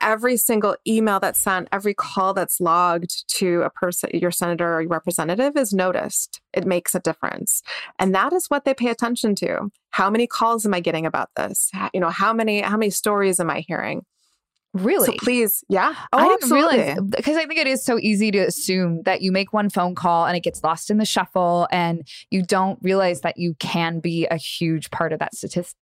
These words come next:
Speaker 2: statistic.
Speaker 1: Absolutely. It's easy to forget that your voice matters, and it does.
Speaker 2: Mm-hmm.
Speaker 1: Um, so, so please do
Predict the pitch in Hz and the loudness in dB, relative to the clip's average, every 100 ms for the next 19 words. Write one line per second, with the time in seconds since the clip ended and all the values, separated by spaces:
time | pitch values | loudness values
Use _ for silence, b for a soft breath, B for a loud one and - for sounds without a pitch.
0 | - - 175 - - - - - _ _ | -14 -6 -2 -2 -4 -8 -10 -20 _ _
1 | - 185 - 185 160 180 - 247 262 247 | -2 -2 0 0 2 2 2 0 2 0
2 | - 190 202 - - 151 180 170 160 - | -2 0 0 0 -2 0 0 0 0 0
3 | 151 - 139 - - 160 160 - - - | -2 -2 -4 -6 -4 -2 0 -2 -2 -4
4 | - - - - 185 156 151 139 180 - | -4 -4 -2 0 2 2 0 -2 0 4
5 | 202 175 196 - 185 - 247 233 175 185 | 4 2 0 -2 -2 0 2 2 2 0
6 | 160 160 | 2 2